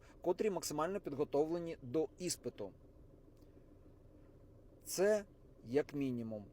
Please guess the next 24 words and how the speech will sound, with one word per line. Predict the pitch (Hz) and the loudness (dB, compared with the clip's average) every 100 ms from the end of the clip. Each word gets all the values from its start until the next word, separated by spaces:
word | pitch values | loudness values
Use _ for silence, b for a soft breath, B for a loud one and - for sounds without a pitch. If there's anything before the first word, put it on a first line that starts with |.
| - | 6
теж | 156 175 180 - - - | 8 8 4 -6 -10 -16
зменшить | 120 120 131 127 127 160 - - - | -10 -4 -2 -2 -4 -8 -12 -20 -10
кількість | 120 104 127 123 - - | -10 -8 -10 -12 -16 -20
черг | - 127 104 - - - - - - - - | -8 -6 -6 -8 -20 -20 -20 -20 -20 -20 -14
і | - | -8
якість | 185 127 123 - 127 - | -4 0 0 -2 -18 -14
навчання. | 117 110 113 101 95 - - - B B B B B B B B | -14 -10 -10 -12 -16 -20 -20 -20 B B B B B B B B
А, | 139 139 | 4 6
пишіть | 135 190 - 254 | 6 2 -2 0
свої | 254 262 | 0 2
думки | 254 262 226 | 2 2 2
з | 214 | 2
цього | - 175 | 6 6
приводу. | - 160 143 127 131 127 123 127 | 6 4 4 4 4 4 4 2
Звідки | 131 147 208 - | 0 -2 -4 -4
черга, | 196 - 233 233 196 160 | -2 6 6 8 6 8
як | 147 143 | 8 4
з | |
нею | 156 160 | 0 2
боротися | 147 160 185 185 175 175 156 | 4 4 4 2 0 4 4
і, | 147 143 135 131 | 4 2 2 4
е, | 127 123 120 | 4 4 2
що | - 185 | 0 2
робити | 156 135 156 139 131 | 4 2 2 0 0